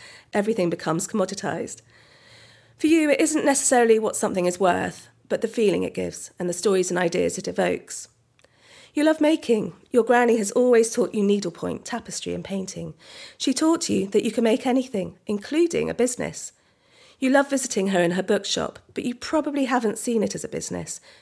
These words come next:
just as a way for her to keep busy, pay the bills, meet interesting people and sell the books she writes. Learn as much as you can from her. Ask her questions,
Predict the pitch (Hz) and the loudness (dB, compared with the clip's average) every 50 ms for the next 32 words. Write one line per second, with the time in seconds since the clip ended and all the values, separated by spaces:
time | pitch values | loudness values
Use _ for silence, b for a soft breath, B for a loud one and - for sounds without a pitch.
0 | b b - 226 220 - 226 - 226 214 208 190 190 196 190 196 185 - - - | b b -2 0 0 0 0 0 2 4 4 4 4 4 2 0 -2 -2 -4 -6
1 | - - 180 - - 180 180 180 - 208 202 190 - - - 208 202 202 202 - | -6 -6 -6 -2 0 0 0 0 -2 -4 -6 -6 -8 -6 -4 -2 -2 -2 -2 -2
2 | 180 175 175 175 175 - - B B B B B B B - 247 247 - 254 226 | -2 0 0 -2 -4 -6 -10 B B B B B B B -2 0 0 2 0 0
3 | 220 - - - 202 214 214 - 190 185 190 - 180 175 - - - 196 196 - | 0 -2 -2 -2 -2 0 -2 -4 -6 -6 -6 -6 -8 -8 -8 -6 -8 -6 -4 -4
4 | 185 185 185 190 190 185 180 - - - - - - - - 208 240 285 294 208 | -4 -4 -4 -6 -4 -6 -6 -6 -6 -10 -10 -10 -8 -8 -6 -4 -2 -2 -2 -2
5 | - - - - - - - _ _ _ _ _ _ B B B B B B B | -2 -4 -6 -10 -16 -18 -20 _ _ _ _ _ _ B B B B B B B
6 | B B B B 240 254 277 285 277 269 254 - 240 240 262 262 - - - 247 | B B B B 4 4 6 6 6 6 4 4 2 2 4 2 2 0 -4 -4
7 | - 233 233 - 220 226 196 202 - 202 190 160 - 170 90 - - - b b | -4 -4 -2 0 0 0 0 -2 -4 -6 -8 -6 -6 -6 -6 -6 -6 -8 b b
8 | b b b b - 254 269 269 - - 262 233 - - 208 302 - - - 180 | b b b b -2 0 0 0 0 -2 -4 -4 -2 -4 -4 -4 -4 -8 -8 -8
9 | 180 170 - - | -8 -8 -10 -14